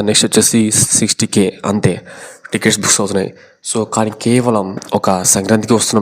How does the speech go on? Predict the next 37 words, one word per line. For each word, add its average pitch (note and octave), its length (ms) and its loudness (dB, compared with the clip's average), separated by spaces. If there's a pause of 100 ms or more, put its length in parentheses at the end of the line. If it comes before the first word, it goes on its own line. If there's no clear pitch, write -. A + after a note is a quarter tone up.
సినిమాకి G2+ 340 0
మాత్రం F#2+ 200 2 (160)
బ్లాక్ G2 320 0
బస్టర్ A2+ 320 -2
రెస్పాన్స్, G2 400 0 (540)
సాలిడ్ G#2 500 2
టికెట్స్ - 400 2
అవుట్ G2+ 180 2
అయితే G2+ 140 2
అయిపోతున్నాయి. G2 520 0 (480)
ఇంకా G#2 120 -2 (140)
ఎక్కడ - 200 -2 (120)
చూసినా A#2 280 0
కూడా A2+ 220 2
యునానిమస్గా G#2 580 2 (560)
ఆఫ్లైన్లో B2 480 2
కూడా A#2 180 4
చెప్తే - 320 -2
ఇంకా A2 180 0
లెక్కలేదు G#2+ 440 0
భయ్యా. G#2 160 4 (320)
టికెట్లు A2 500 0 (380)
ఆన్లైన్లో B2 420 2
త్రీ G#2+ 160 0
ఫిఫ్టీ G#2 220 -4 (140)
కే, A#2+ 180 2
ఫోర్ G2+ 180 0
హండ్రెడ్ F#2+ 280 -2
కే G#2+ 140 0
అయితే G2+ 240 2 (800)
ఆఫ్లైన్లో C3 460 2
ఇంకెంత B2 380 2
ఉండాలి A2 220 0
చెప్పండి. G#2+ 340 -2 (480)
సింగిల్ G#2 280 2
స్క్రీన్లు B2+ 300 4
అయితే C3+ 120 0